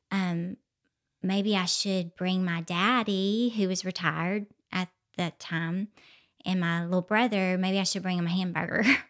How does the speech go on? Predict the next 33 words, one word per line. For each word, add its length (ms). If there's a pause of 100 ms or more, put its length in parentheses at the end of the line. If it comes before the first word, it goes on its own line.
(220)
<laughs> 500
before 320
my 160
appointment. 600 (340)
And, 340
um, 600 (240)
I 100
got 280
busy. 600
I 120
lived 200
thirty 240
minutes 300
away. 1000
Um, 440 (100)
time 300
got 140
away 200
from 240
me, 260
and 100
I 80
didn't 200
get 140
to 80
do 100
it. 140 (720)
So 160
I 60
went 160
to 80
my 120
appointment, 640